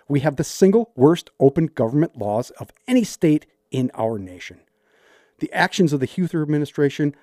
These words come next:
are among the best evidence of this. But so is gear up,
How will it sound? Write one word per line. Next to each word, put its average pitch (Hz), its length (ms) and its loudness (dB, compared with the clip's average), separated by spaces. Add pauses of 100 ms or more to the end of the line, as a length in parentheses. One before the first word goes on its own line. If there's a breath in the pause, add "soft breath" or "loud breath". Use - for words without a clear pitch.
are 107 140 -6
among 131 320 4
the 120 80 2
best 127 280 -2
evidence 104 500 -8
of 98 180 -14
this. - 300 -18 (280 soft breath)
But - 120 -2
so 226 220 -4
is 180 120 -2
gear 101 360 -8
up, - 160 -20